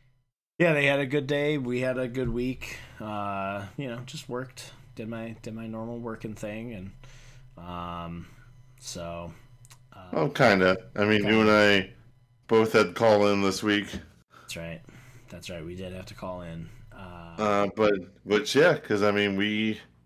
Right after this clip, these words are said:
Speaker 2: didn't record last week. Uh,
Speaker 1: That's right.
Speaker 2: I mean, it wasn't 'cause of sickness. Uh, we just, you, I was ready.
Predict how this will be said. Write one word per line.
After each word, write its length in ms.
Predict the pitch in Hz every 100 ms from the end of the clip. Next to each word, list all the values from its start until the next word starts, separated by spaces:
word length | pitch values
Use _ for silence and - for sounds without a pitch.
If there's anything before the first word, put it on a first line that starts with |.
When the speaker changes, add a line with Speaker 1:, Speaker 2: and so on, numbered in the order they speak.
| _
Speaker 2:
didn't 240 | - 101 110
record 320 | 104 120 117
last 260 | 113 117 -
week. 240 | 151 - - _ _ -
Uh, 400 | 98 98 95 95
Speaker 1:
That's 140 | 85
right. 200 | 80 73 - - - - -
Speaker 2:
I 120 | 107
mean, 180 | 110 104
it 80 |
wasn't 360 | 98 110 101 92
'cause 200 | 101 87
of 180 | 82 - _ _
sickness. 540 | - 113 85 85 87
Uh, 220 | 85 80 80
we 140 | 87
just, 300 | 87 - - - - - - - - - - -
you, 200 | 104 107 - -
I 100 | 104
was 220 | 104 101
ready. 360 | 117 120 113